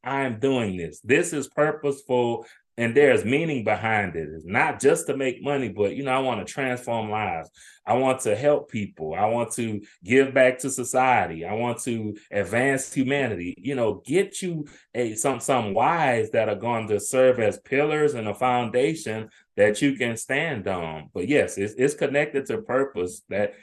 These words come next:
it has to be, because, um, I, like I said, that's the, that's the anchor there. If you don't have that,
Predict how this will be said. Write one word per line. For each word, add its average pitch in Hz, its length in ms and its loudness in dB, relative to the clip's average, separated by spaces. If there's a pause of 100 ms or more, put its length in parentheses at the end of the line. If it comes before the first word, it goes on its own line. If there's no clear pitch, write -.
(140)
it 87 140 -6
has 160 360 4
to - 120 -2
be, 90 340 -4 (180)
because, 95 460 -2
um, 92 320 -4
I, 101 80 -2
like 104 220 -2
I - 20 -2
said, 101 200 -4
that's 131 160 2
the, - 260 -6
that's 156 220 2
the 107 120 -8
anchor 101 460 -2
there. 107 480 2
If - 240 -20
you 95 80 -2
don't 127 240 2
have 127 280 4
that, 131 380 2